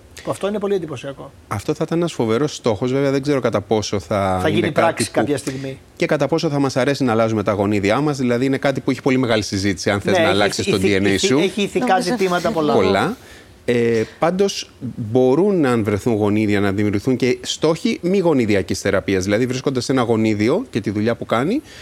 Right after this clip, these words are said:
Speaker 2: μπορεί να βρεθεί κάποιος και να πει, «Ωραία, τώρα θα φτιάξουμε ένα αντίσωμα ή ένα φάρμακο που θα δουλεύει
Speaker 1: Που θα
Speaker 2: σε
Speaker 1: δουλεύει
Speaker 2: αυτό το
Speaker 1: πάνω σε αυτό».
Speaker 2: μονοπάτι.
Speaker 1: Ακριβώς.
Speaker 2: Και
Speaker 1: Έτσι
Speaker 2: αυτές
Speaker 1: είναι και τα καινούργια φάρμακα που βγαίνουν τώρα, ή;
Speaker 2: Έτσι είναι και τα αντισώματα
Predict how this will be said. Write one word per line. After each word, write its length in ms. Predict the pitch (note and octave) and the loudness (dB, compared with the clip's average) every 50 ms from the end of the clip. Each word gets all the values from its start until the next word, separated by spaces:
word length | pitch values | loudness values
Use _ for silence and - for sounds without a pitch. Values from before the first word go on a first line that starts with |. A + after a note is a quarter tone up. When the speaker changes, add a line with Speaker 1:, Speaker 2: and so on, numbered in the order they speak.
| - - - - | -20 -18 -8 -2
Speaker 2:
μπορεί 160 | - D3 E3+ | -2 0 0
να 100 | F3+ D#3+ | 0 0
βρεθεί 220 | D#3 D3 D3 E3+ | 0 0 0 0
κάποιος 240 | - G3+ F#3+ G3+ F3+ | -2 -2 -2 -2 -2
και 60 | - | -2
να 100 | F3 D#3+ | -2 0
πει, 100 | D#3 G3+ | 0 2
«Ωραία, 200 | D#3+ C#3 E3+ G3 | 2 2 2 0
τώρα 160 | G3 G3 F#3 | 0 0 0
θα 80 | E3+ D#3+ | 0 -2
φτιάξουμε 340 | - - F3+ - - E3 E3 | -2 -2 -2 -2 0 0 2
ένα 100 | D3+ B2+ | 2 2
αντίσωμα 600 | G#2 G2 A2 B2 A#2 - - E3 F#3 G#3+ B3+ C#4+ - | 2 0 0 -2 0 0 0 0 0 0 -2 -2 -2
ή 100 | - E3+ | -2 0
ένα 160 | E3+ D#3+ C#3+ | 0 -2 -2
φάρμακο 560 | - - D#3 E3 F#3+ G3 G3 - B3+ C#4+ D#4+ - - - - - - - | -2 -2 -2 0 0 -2 -2 0 -2 -2 -2 -4 -10 -20 -20 -20 -12 -8
που 60 | - E3 | -4 -2
θα 120 | E3+ E3 | 0 2
δουλεύει 320 | D#3 E3 F3+ G#3 A#3+ B3 C#4 | 2 2 2 2 2 2 2
Speaker 1:
Που 40 | D4 | 2
θα 40 | G#3 | 2
Speaker 2:
σε 60 | F#3 | 0
Speaker 1:
δουλεύει 180 | F#3 F3+ G3 | 2 2 2
Speaker 2:
αυτό 180 | F#3+ G#3+ G3+ A#3 | 2 2 2 2
το 60 | A3 | 4
Speaker 1:
πάνω 200 | - G#3+ G3+ G3+ | 4 4 4 4
σε 80 | F#3 F#3 | 2 2
αυτό». 140 | E3+ F3 D#3 | 2 2 2
Speaker 2:
μονοπάτι. 300 | D3 A#2+ A#2+ G#2 D#2+ - - | 2 2 2 0 -2 -2 -6
Speaker 1:
Ακριβώς. 400 | E3+ D3 - D3+ C#3 C3+ B2+ - | -10 -8 -6 -6 -4 -6 -6 -8
Speaker 2:
Και 220 | - - - - C3+ | -12 -8 -2 0 2
Speaker 1:
Έτσι 0 | |
Speaker 2:
αυτές 240 | B2+ F3+ E3+ F#3+ | 2 2 2 2
Speaker 1:
είναι 160 | F#3 F3 F3+ E3+ | 0 0 0 -2
και 100 | F3 D#3+ | -2 -2
τα 80 | E3+ | -2
καινούργια 360 | D3+ D#3+ D#3+ F3 E3+ E3 E3 | 0 -2 -2 -2 -2 -2 -2
φάρμακα 360 | - - E3+ D#3+ D#3+ D#3 D#3 D#3 | 0 0 0 0 0 -2 -2 -4
που 100 | D#3 D3 | -4 -4
βγαίνουν 300 | D#3 F3 E3 E3 E3+ D#3+ | -4 -4 -4 -4 -4 -4
τώρα, 240 | G#3+ G#3 G3+ F#3+ | -2 -2 0 0
ή; 260 | F3+ E3+ E3+ D#3+ C#3+ C#3 - - - - | 0 0 0 -2 -2 -6 -10 -10 -4 0
Speaker 2:
Έτσι 280 | D3 D#3+ D#3 - D3 | 0 0 0 0 0
είναι 120 | A#2+ G#2+ F#2+ | 0 0 0
και 160 | - C#3+ C#3 | 0 0 0
τα 120 | - E3 | 2 0
αντισώματα 640 | D3+ C3+ B2+ - - B2+ A2+ A2 G#2 F#2+ - - | 0 0 0 0 2 2 2 2 2 0 0 0